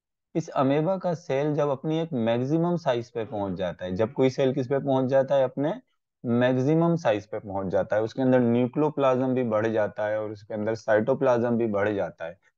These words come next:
जब एक सेल अपने मैक्सिमम साइज पर पहुंच जाता है, तो उसके बाद वो कितने में डिवाइड हो जाता है? वो दो में जो है वो डिवाइड होता है। जैसे अमेबा है ये, ये अपने मैक्सिमम साइज पर पहुंचने के बाद कितने में डिवाइड हो जाता है?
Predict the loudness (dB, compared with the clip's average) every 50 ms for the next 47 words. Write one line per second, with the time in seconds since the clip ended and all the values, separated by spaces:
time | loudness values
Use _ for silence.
0 | _ _ 0 0 2 4 2 2 0 0 0 2 2 2 2 2 2 2 2 2
1 | 2 2 0 0 0 0 0 0 0 0 0 -2 -2 -2 -2 -2 -2 -4 _ -10
2 | -10 -8 -8 -6 -4 -2 -2 0 2 0 0 0 0 -2 -2 -2 0 0 0 -2
3 | -2 -4 _ -16 _ _ _ -4 -2 -2 0 0 0 2 4 2 2 0 -2 -4
4 | -6 -8 -6 -2 -2 0 0 0 2 2 2 2 2 2 0 0 0 0 -2 -2
5 | -4 -4 -6 -4 -4 -4 -4 -2 -2 -2 -2 -2 -2 -2 -2 0 0 0 -2 -2
6 | -4 -4 -4 -4 -6 -4 -4 -4 -4 -2 -2 -2 -4 -6 -10 _ _ -10 -6 -2
7 | -2 0 0 -2 -2 -4 -4 -6 -6 -8 -6 -4 -2 -2 0 0 0 2 4 4
8 | 4 6 6 6 6 6 6 6 4 2 0 -4 -14 -20 _ _ _ _ 2 2
9 | 4 6 4 6 6 4 4 4 4 4 4 4 4 4 2 0 0 -2 -2 -2
10 | -4 -6 -4 -4 -4 -4 -4 -4 -4 -2 -2 0 0 2 2 0 0 -2 -6 -6
11 | -4 -6 -4 -2 0 0 2 2 2 2 2 2 0 0 0 -2 -4 -4 -6 -8
12 | -8 -10